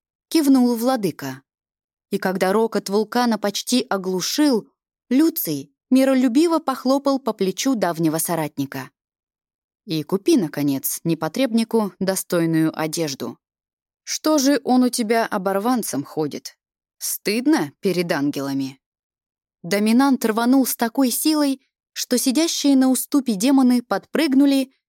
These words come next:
и, сами того не ожидая, вцепились друг в друга.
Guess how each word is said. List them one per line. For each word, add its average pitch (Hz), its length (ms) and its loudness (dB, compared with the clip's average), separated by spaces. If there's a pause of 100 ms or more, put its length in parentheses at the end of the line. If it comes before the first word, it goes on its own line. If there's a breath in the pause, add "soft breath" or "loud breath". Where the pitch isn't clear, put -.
(240)
и, 196 120 -2
сами 294 340 2
того 175 260 -2
не 165 100 2
ожидая, 254 600 0
вцепились 254 800 0
друг 175 320 0
в 180 100 -4
друга. 139 420 -4